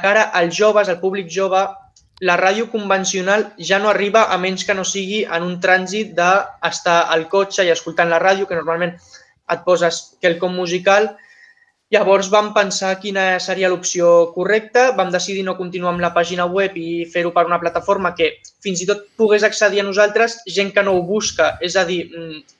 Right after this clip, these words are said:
no cal buscar Ràdio Vinyet perquè aquesta plataforma et surti com a recomanat al directe de, de Ràdio Vinyet. Llavors, eh, també és el que dius,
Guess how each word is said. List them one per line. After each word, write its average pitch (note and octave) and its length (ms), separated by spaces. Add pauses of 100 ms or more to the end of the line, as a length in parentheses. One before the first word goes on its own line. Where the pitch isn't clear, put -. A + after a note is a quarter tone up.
no G3+ 160
cal A3 280 (580)
buscar G#3 540
Ràdio F#3+ 400
Vinyet G#3 500
perquè F3+ 420
aquesta F3+ 400
plataforma G3+ 520
et G3 140
surti G3 340
com G3 120
a F#3+ 80
recomanat F#3 520
al G3 80
directe F3 280
de, F3 160 (240)
de E3+ 120
Ràdio E3+ 280
Vinyet. D3+ 340 (580)
Llavors, G3 420 (680)
eh, F#3+ 360
també G3 200
és G3+ 80
el G3+ 80
que F#3+ 160
dius, F#3+ 260